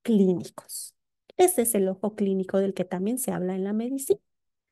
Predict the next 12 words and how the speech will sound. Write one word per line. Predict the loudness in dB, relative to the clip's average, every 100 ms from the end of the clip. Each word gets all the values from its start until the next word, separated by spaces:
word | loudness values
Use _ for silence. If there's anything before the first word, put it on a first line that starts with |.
| _ _
Una | 2 2 2
observación | -2 -2 0 -2 -4 -4 -2 -4 -6 _ -2
impresionante. | 0 0 -4 -12 -12 -18 _ _ _ _ _ _ _ _ _ _ _ _ _ 0
Esta | 0 4 4
es | 4 -2 _ _ _
esta | -6 -2 0
sí | 4 4
es | 2 2
interpretación | 4 4 2 0 2 0 2 2 2 -2
hecha, | -4 -4 -6 -4 -4
este, | -4 -6 -8 -8 -6 -8 -10
o, | -12 -12